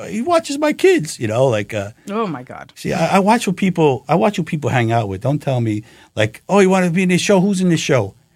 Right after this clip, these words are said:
Speaker 1: I asked him, "How can you be in this show?" I didn't know who's in the show, 'cause you didn't wanna ask. You didn't wanna know. You know?
Speaker 2: Right. You'd say, you'd be like, "Ugh, I can't
Speaker 1: That's
Speaker 2: be
Speaker 1: what you
Speaker 2: in
Speaker 1: can
Speaker 2: that
Speaker 1: say,
Speaker 2: show."
Speaker 1: you know, like, "Oh, you don't, you don't bother asking." Like, there's other artists people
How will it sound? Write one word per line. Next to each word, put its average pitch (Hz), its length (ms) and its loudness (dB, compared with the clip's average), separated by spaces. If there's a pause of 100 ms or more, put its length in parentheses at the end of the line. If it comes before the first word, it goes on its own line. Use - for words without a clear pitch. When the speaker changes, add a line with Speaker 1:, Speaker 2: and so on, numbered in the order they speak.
(420)
Speaker 1:
I 135 140 2
asked 151 180 0
him, 139 80 -6
"How 190 140 0
can 233 120 -2
you 196 60 2
be 196 140 2
in 180 60 2
this 143 140 2
show?" 104 220 0
I 117 100 2
didn't 135 160 -2
know 127 160 0
who's 110 180 -4
in 120 80 -4
the 104 60 -4
show, 123 200 0
'cause 120 180 -4
you 160 80 0
didn't 175 140 2
wanna 151 200 -2
ask. 175 300 -8
You 135 60 -2
didn't 139 100 -2
wanna 123 160 0
know. 156 260 -2 (1000)
You 156 100 -10
know? 175 40 -4
Speaker 2:
Right. 175 360 -2
You'd 175 240 -8
say, 165 180 -4
you'd 185 220 -6
be 180 100 -2
like, 170 160 -2
"Ugh, 170 240 -4
I 143 100 -6
can't 147 80 -8 (100)
Speaker 1:
That's 160 60 4
Speaker 2:
be 165 80 2
Speaker 1:
what 160 60 2
you 151 60 2
Speaker 2:
in 131 40 -2
Speaker 1:
can 143 120 -2
Speaker 2:
that 120 60 -6
Speaker 1:
say, 147 200 2
Speaker 2:
show." 117 160 -8
Speaker 1:
you 110 80 -4
know, 117 160 0
like, 110 240 -2
"Oh, 123 240 -4
you 117 120 -8
don't, 135 160 -4
you 147 120 -2
don't 151 100 2
bother 135 260 2
asking." 113 320 -2
Like, 92 180 -12 (260)
there's 107 200 -8
other 110 200 -4
artists 110 260 -4
people 110 420 -6